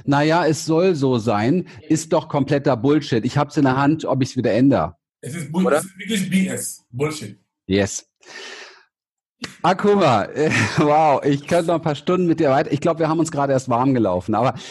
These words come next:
Speaker 2: <laughs>
Speaker 1: irgendwann hat auch alles mal ein Ende. Ich danke dir vielmals für diesen unfassbaren Einblick. Wenn ich deinen Satz noch jetzt wieder noch mal mir anschaue, "Du bist stärker, als du denkst",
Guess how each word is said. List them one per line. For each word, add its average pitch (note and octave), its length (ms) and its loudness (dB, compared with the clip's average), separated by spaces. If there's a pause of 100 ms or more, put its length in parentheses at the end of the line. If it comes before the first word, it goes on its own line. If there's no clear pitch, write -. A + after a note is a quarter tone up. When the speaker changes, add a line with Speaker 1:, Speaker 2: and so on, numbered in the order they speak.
(180)
Speaker 2:
<laughs> - 360 -12
Speaker 1:
irgendwann F3+ 560 4
hat D#3+ 200 -2
auch D3 180 0
alles D#3 400 0
mal C3 220 2
ein B2 120 0
Ende. A#2+ 280 2
Ich C#3 180 0 (120)
danke F3+ 360 0
dir D#3+ 120 2
vielmals D#3+ 500 0
für D3+ 140 0
diesen B2+ 480 2
unfassbaren C#3 840 -2
Einblick. G#2 560 0
Wenn C3 160 2
ich G3+ 200 -2
deinen E3+ 380 2
Satz D3+ 440 -4
noch D3+ 220 -2
jetzt D3+ 340 -4
wieder C#3+ 420 2
noch C3+ 380 2
mal D3 280 2
mir C#3 200 4
anschaue, D3+ 400 0
"Du C3+ 80 -4
bist B2 160 -4
stärker, C3 420 0
als A#2+ 200 -2
du B2 100 -12
denkst", C#3 380 0